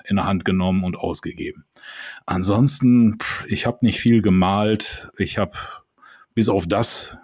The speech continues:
nicht viel gespielt. Freue mich aber, weil diese Woche, wenn ihr das hört, ist das wahrscheinlich schon passiert, keine Ahnung, oder zeitgleich, ich hab keinen Plan. Da wird endlich Drowned Earth gespielt. Wir haben ja, ähm,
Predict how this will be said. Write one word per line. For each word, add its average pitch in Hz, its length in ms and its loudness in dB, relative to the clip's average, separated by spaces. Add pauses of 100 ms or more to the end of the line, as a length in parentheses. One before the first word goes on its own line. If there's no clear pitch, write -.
nicht 110 280 2
viel 110 220 4
gespielt. 98 600 2 (600)
Freue 156 280 0
mich 101 180 2
aber, 104 340 2
weil 101 320 2
diese 104 440 2
Woche, 110 480 0
wenn 90 120 -2
ihr 113 80 4
das - 280 -2
hört, 110 200 0 (120)
ist - 180 -2
das 135 160 0
wahrscheinlich 110 400 0
schon 104 340 0
passiert, - 540 -2
keine 110 400 0
Ahnung, 104 280 2
oder 101 240 0
zeitgleich, 104 600 -4
ich - 180 -8
hab 92 120 -8 (100)
keinen 113 680 2
Plan. 104 400 0 (500)
Da 95 120 -2
wird 113 220 0
endlich 135 680 0
Drowned 110 340 0
Earth 113 240 0
gespielt. 76 540 -4
Wir 82 140 0
haben 104 200 2
ja, 98 420 0
ähm, 90 420 -4